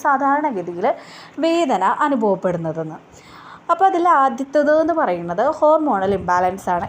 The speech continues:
എപ്പോഴും നമ്മൾ ബ്രെസ്റ്റ് പെയിനെ കുറിച്ച് പറയുമ്പോൾ പറയുന്ന കാര്യമാണ്. അതായത് നമ്മളുടെ പീരിയഡ്സിന് മുമ്പായിട്ട് ഒരു മൂന്നോ അല്ലെങ്കിൽ ഒരു അഞ്ചോ ദിവസങ്ങൾക്ക് മുമ്പ് തന്നെ നമ്മുടെ ബ്രെസ്റ്റിന് ഒരു കല്ലിപ്പും വേദനയും ഒക്കെ അനുഭവപ്പെടും. അപ്പോൾ ഇത്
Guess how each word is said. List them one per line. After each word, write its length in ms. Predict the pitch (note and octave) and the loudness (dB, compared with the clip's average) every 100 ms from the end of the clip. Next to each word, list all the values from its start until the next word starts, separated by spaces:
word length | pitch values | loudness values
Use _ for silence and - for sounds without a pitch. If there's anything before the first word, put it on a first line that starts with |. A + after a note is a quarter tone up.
| - | -8
എപ്പോഴും 380 | D#4 E4 F4 F#4 D#4 | -4 0 2 2 -2
നമ്മൾ 200 | A#3+ A3 B3+ - - | 0 -2 -2 -8 -8
ബ്രെസ്റ്റ് 240 | A#3+ A#3 - | -4 -4 -2
പെയിനെ 240 | A3+ A3+ A#3 | -4 -4 -8
കുറിച്ച് 220 | A#3 A3 | -10 -8
പറയുമ്പോൾ 320 | A3+ G3+ F#3 G3+ | -6 -6 -6 -4
പറയുന്ന 240 | G3 F3 F#3 | -2 -2 -2
കാര്യമാണ്. 460 | G3 E3+ F3+ D#3+ F#3 - - - - | -2 -2 -2 -2 -4 -6 -14 -12 0
അതായത് 340 | G#4 F#4 D4 D4+ | 2 2 2 0
നമ്മളുടെ 320 | D4 C4+ C4+ C#4+ | 0 0 0 -2
പീരിയഡ്സിന് 580 | D4 A3 A3+ A3 - A#3+ A#3+ | -4 -2 -2 -4 -6 -6 -4
മുമ്പായിട്ട് 640 | G3 F3 F3 E3+ E3+ B3 E4 - | -6 -2 0 0 0 0 0 0
ഒരു 100 | E4 E4+ | -4 -4
മൂന്നോ 360 | E4+ D#4+ D#4 E4 E4 | -4 -4 -2 0 0
അല്ലെങ്കിൽ 240 | C#4 C#4 D4 | -2 -2 0
ഒരു 80 | C#4+ | 0
അഞ്ചോ 300 | C4 B3 C4+ C#4+ | 0 -2 -2 0
ദിവസങ്ങൾക്ക് 540 | A#3+ A3 G3+ G3 G3 G#3+ | -2 -4 -6 -6 -6 -8
മുമ്പ് 260 | G3+ F#3 F#3+ | -8 -4 -2
തന്നെ 200 | E3+ F3+ - - - - - | -2 -2 -10 -14 -20 -16 -4
നമ്മുടെ 280 | C#4+ C#4+ D4 C#4+ - - A#3+ | -2 0 0 -2 -8 -10 -2
ബ്രെസ്റ്റിന് 400 | B3+ B3+ C#4 A#3+ | -2 -2 -6 -4
ഒരു 100 | A3+ B3 | -4 -2
കല്ലിപ്പും 540 | A#3+ G3 F#3 - B3+ G3 G#3+ | -4 -2 -4 -2 -4 0 0
വേദനയും 400 | A3+ A3 B3+ G3+ | 2 0 -2 -4
ഒക്കെ 140 | C4 B3+ | -2 -2
അനുഭവപ്പെടും. 500 | F3+ F#3 F3 E3+ G3+ - - - D#4 | -2 -4 -4 -6 -8 -10 -20 -8 -4
അപ്പോൾ 120 | F4+ F4 | -2 0
ഇത് 100 | E4 | 2